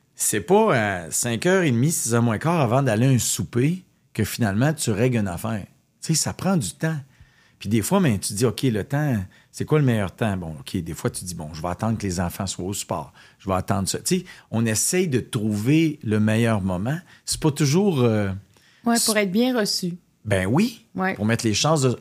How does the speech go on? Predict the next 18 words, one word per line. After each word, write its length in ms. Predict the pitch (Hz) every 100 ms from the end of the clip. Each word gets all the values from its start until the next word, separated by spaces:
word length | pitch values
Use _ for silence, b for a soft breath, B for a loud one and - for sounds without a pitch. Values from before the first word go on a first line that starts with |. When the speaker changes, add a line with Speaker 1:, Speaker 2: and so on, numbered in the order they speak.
| -
Speaker 1:
Autant 380 | 175 175 180 226
pour 160 | 220 143
le 100 | 117
travail 420 | 131 135 185 170
encore, 340 | 120 165 196
parce 160 | 175 107
que 80 | 110
pour 160 | 117
moi, 140 | 127 180
c'est 160 | -
pareil. 480 | 113 123 113 127 101 - b b b b
C-, 180 | -
c'est 200 | - -
des 100 | 117
relations 460 | 123 120 113 - 170
d'amour 440 | 131 120 165 175
qu'on 220 | - 123 123
a, 200 | 143